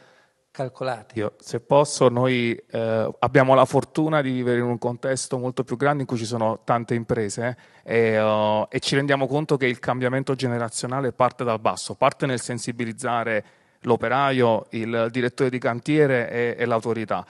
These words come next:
Speaker 2: Eh, quindi è un cambiamento che parte dal basso ed è generazionale.
Speaker 1: Eh, noi qui abbiamo in sala i rappresentanti dell'Istituto Italiano Saldature,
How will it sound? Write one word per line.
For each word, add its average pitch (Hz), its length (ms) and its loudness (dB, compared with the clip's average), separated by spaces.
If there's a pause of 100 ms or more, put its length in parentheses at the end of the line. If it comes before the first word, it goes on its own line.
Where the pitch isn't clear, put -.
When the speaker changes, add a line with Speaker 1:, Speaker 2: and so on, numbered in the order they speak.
(300)
Speaker 2:
Eh, 98 380 -8
quindi 131 540 0
è 87 160 -4
un 131 100 0
cambiamento 143 420 -2
che 135 120 0
parte 131 320 -4
dal 117 100 -2
basso 104 260 -6
ed 113 60 -12
è 127 60 -8
generazionale. 107 920 -8 (140)
Speaker 1:
Eh, 139 140 -10
noi 160 160 -2
qui 175 220 -2
abbiamo 147 420 2
in 135 140 -2
sala 147 580 4
i 123 80 -2
rappresentanti 135 580 -2
dell'Istituto 135 480 -4
Italiano 139 300 -4
Saldature, 139 640 -2